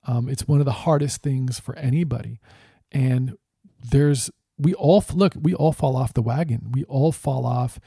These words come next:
and have a bad day, or we slip, or we, you know, get distracted, or we make a bad choice, or life throws some crazy stuff at us that we can't even control. But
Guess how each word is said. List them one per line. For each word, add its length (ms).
and 100
have 220
a 40
bad 360
day, 280
or 120
we 140
slip, 540
or 140
we, 280
you 140
know, 340
get 200
distracted, 720
or 20
we 140
make 260
a 60
bad 300
choice, 500
or 140
life 440
throws 380
some 400
crazy 580
stuff 340
at 240
us 220
that 220
we 80
can't 300
even 200
control. 680
But 220